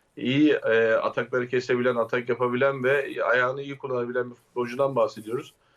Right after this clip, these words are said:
Özellikle Şili milli takımdaki performansı, e, gerçekten, e, alkışlanacak şekilde diyebiliriz. Pulgar transferinin öncelik olarak lanse edilmesinin temelinde olan sebep bence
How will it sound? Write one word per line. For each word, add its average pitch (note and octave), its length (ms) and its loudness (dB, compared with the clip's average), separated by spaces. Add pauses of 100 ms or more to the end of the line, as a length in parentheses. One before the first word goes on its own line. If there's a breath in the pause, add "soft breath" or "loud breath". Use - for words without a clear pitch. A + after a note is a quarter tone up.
(240 soft breath)
Özellikle C3+ 480 -2
Şili C#3+ 260 -2
milli C#3+ 260 0
takımdaki B2 440 0
performansı, B2 760 2
e, C#3+ 420 2
gerçekten, C3+ 580 -2 (140)
e, B2 260 2
alkışlanacak B2 640 0
şekilde B2 380 -2
diyebiliriz. B2+ 600 0 (800 soft breath)
Pulgar E3 400 2
transferinin E3 640 -2
öncelik D3+ 520 -2
olarak C#3 460 0
lanse C3 320 -2
edilmesinin C#3+ 500 -6
temelinde C#3 460 -2
olan C3 200 4
sebep C#3+ 420 -2
bence D3 420 -2